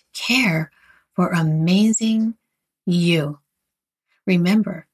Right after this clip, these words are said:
to be kind to one another and be kind to yourself, and look forward to connecting with you on the next episode of the Stress Free M D podcast.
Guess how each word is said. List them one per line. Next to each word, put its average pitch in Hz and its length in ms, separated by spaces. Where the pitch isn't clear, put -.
to - 80
be 151 220
kind 240 340
to - 80
one 233 160
another 220 480
and 147 100
be 156 220
kind 226 400
to - 100
yourself, - 680
and 180 180
look 165 200
forward 233 720
to 185 100
connecting 190 540
with 170 360
you 175 500
on 175 140
the 165 140
next 220 340
episode - 580
of 165 140
the 160 80
Stress - 920
Free 190 720
M 180 540
D 165 540
podcast. - 800